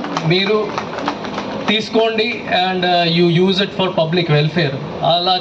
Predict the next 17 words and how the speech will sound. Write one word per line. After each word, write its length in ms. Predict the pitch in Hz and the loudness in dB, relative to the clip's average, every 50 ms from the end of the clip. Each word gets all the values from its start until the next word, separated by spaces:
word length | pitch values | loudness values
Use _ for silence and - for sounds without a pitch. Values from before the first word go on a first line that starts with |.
| - 185 | -2 -4
చెప్పడం 300 | 175 - 190 180 175 170 | -2 0 0 0 2 2
జరిగింది. 520 | 143 151 156 175 175 180 170 165 170 214 - - - - - - - - - | 2 2 0 0 0 0 0 0 0 -2 -4 -6 -8 -8 -10 -10 -4 -2 0
From 140 | 160 160 165 | 2 2 2
starting 400 | - - 185 185 208 - 226 226 | 0 0 0 0 0 -2 -2 0
I 220 | 226 214 208 214 | 2 2 2 0
am 160 | 208 202 208 | -2 -2 0
seeing 200 | 208 214 220 226 214 202 - - - - - - - 160 | 0 0 0 0 -2 -2 -4 -6 -8 -8 -4 -2 -2 -2
respected 420 | 175 175 - 208 190 - - 208 185 160 | -2 0 -2 -4 -2 0 0 2 4 4
Home 220 | 165 185 202 208 202 | 4 4 4 2 0
Minister 300 | 202 202 196 - 214 196 | 0 0 -2 -2 -2 0
madam, 360 | 175 175 180 185 190 208 240 240 - - - - - - - - - | 0 0 0 0 0 -4 -4 -6 -8 -10 -10 -10 -10 -10 -8 -2 0
నా 120 | 156 156 | 0 0
పోలీస్ 340 | 151 - 185 196 214 220 - | 2 2 2 2 2 2 2
డిపార్ట్‌మెంట్‌కి 800 | 208 208 202 202 196 196 190 202 208 208 208 - 208 202 214 - - 156 160 - - - - 160 | 0 0 0 0 0 0 0 0 0 0 0 -2 0 0 0 0 -2 -4 -6 -6 -6 -4 -2 0
బాగా 300 | 151 165 185 214 220 208 | 2 2 2 2 0 0
సపోర్ట్ 440 | - 196 - - 196 202 196 - | 0 -2 0 0 0 0 2 0
చేసుకుంటున్నారు, 720 | 190 196 185 - 214 202 202 202 196 190 185 185 190 196 | -2 -2 0 0 0 0 2 2 2 2 0 0 -2 -4